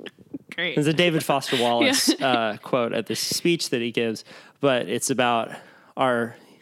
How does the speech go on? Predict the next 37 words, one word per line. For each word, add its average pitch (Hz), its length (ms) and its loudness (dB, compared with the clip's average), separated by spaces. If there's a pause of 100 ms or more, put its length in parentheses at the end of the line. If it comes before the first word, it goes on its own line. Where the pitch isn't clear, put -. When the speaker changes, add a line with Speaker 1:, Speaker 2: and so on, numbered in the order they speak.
(360)
Speaker 2:
inability, 131 600 2
I, 117 280 -2
I 127 40 2
think 120 200 -8
it's - 120 -18
about - 320 -16
our 110 100 -4
inability 107 640 -4
to 113 340 -6 (220)
see 113 600 -4 (840)
anything 135 320 0
else 110 160 -2
than 110 160 -2
our 104 180 0
own 101 220 -4
perspective. - 760 -6
Speaker 1:
Oh, 151 200 -8
for 151 200 -14
sure. - 200 -12
Speaker 2:
Which - 260 -4
maybe 131 240 4
goes 117 200 0
back 117 240 -4
to 117 80 -4
ball 123 240 2
sweat, - 280 0
maybe 113 220 -4
it - 60 -10
goes 117 140 -4
back - 220 -8
to - 80 -6
boob 131 300 0
sweat, 120 360 0
it 110 220 -6
goes 127 220 0
back 123 220 0
to 120 260 0